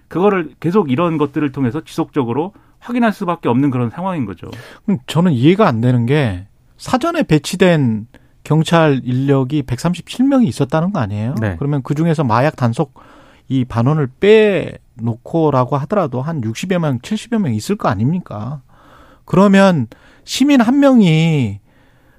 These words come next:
Speaker 2: 그 갸냘픈 목소리로 외치는 것만으로 해도 어느 정도 질서 정리가 됐었다는 거잖아요.
Speaker 3: 그렇습니다.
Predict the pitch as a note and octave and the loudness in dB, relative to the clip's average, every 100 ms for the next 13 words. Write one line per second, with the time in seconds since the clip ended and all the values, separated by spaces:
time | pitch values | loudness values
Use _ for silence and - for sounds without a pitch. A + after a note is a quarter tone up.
0 | _ - F3 E3 C#3+ A#2+ _ - C3+ D#3+ | _ 0 4 6 4 0 _ -4 2 2
1 | G3 G#3 B2 - F3 E3 D#3+ C3 C3 D3 | 4 2 0 0 2 2 2 4 4 4
2 | G#3+ G#3 F#3+ E3+ D#3+ D3 C3+ C3+ C3 E3 | 2 2 2 2 2 2 2 0 0 0
3 | D3 D#3+ F3+ - D3 F#3+ G3+ F#3 E3 D#3 | 0 0 0 2 4 4 4 2 2 2
4 | - C#3+ F#3 E3+ D#3+ D#3 C3+ B2+ A#2+ F3+ | -2 0 2 2 2 2 0 0 2 0
5 | - _ _ E3+ F3 F#3 C3+ A#2+ A2 G#2 | -2 _ _ -2 2 4 4 2 2 2
6 | A2 C#3 A2 G2 F#2 - | 2 2 0 -4 -10 -12